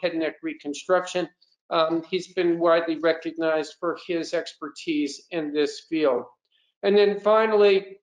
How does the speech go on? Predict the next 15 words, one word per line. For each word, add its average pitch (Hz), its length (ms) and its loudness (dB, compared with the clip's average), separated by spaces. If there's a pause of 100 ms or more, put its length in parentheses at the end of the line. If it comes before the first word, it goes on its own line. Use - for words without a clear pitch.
(140)
um, 180 480 2
I 202 80 0
wanna 196 260 2
thank, 196 600 -2
uh, 175 240 -2 (100)
Dana, 185 380 0 (160)
Doctor 185 260 -2
Dana 170 300 -4
Hartle, 180 500 0
who 170 120 -2
is 156 120 -8
coming 175 460 -4
to 170 160 2
us 165 260 -2
from 165 460 2